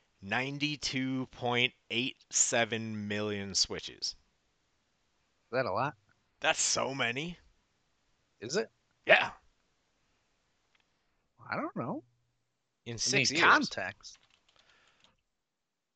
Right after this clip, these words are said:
Speaker 2: Like, how many Xboxes have they sold in six years?
Speaker 1: Uh, of,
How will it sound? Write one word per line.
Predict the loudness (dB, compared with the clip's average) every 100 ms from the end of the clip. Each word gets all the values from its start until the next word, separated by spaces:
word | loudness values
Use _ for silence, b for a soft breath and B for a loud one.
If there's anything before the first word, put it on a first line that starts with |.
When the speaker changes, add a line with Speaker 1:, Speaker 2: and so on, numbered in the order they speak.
| _
Speaker 2:
Like, | -16 0
how | 2
many | 2 2
Xboxes | 2 2 -2 -2 -2 -8 -14 -16
have | -12
they | -8
sold | -6 -8 -10
in | -12
six | -10 -10 -10
years? | -12 -14 -16 -20 _ _ _ _ _ _ 2
Speaker 1:
Uh, | 6 8 10 10 8 4 -2 _ _ -10 -10 _ _ _ _ _ _ _ _ _ _ _ _ _ _ _ _ _ _ _ _ _ _ _ _ _ _ _ _ _ _ _ _ _ _ _
of, | -10 -10